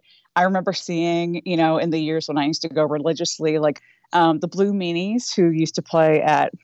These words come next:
B B King's in New York when I worked there. They were so much fun. And then my local band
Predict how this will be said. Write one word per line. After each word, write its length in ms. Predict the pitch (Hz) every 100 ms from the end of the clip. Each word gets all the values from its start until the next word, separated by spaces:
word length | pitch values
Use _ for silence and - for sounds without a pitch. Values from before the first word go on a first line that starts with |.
| -
B 100 | 202
B 120 | 180
King's 400 | - 165 156 160
in 120 | 180
New 80 | 147
York 360 | 135 139 147 -
when 140 | 147
I 40 | 135
worked 240 | 139 -
there. 340 | 139 139 165 - _ -
They 80 | 170
were 80 | 165
so 300 | - - 180
much 180 | 208 -
fun. 360 | 156 139 160 _ -
And 160 | 190 190
then 240 | 180 175
my 360 | 165 208 240 247
local 300 | 180 170 190
band 540 | 185 143 135 143 156